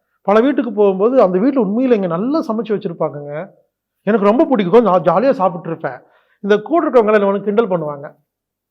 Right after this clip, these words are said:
"எங்க அம்மா சமையல் நல்லாவே இருக்காது." ஏன் தெரியுமா உங்களுக்கு நல்லா இல்ல?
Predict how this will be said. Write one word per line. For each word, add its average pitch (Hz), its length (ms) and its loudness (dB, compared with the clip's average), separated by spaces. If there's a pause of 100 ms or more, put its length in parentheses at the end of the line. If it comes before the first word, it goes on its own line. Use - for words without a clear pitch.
(880)
"எங்க 165 200 -10
அம்மா 196 200 -6
சமையல் 180 380 -8
நல்லாவே 160 320 -6
இருக்காது." 135 480 -10 (500)
ஏன் 254 220 4
தெரியுமா 277 220 2
உங்களுக்கு 180 240 0
நல்லா 185 100 2
இல்ல? 156 580 -4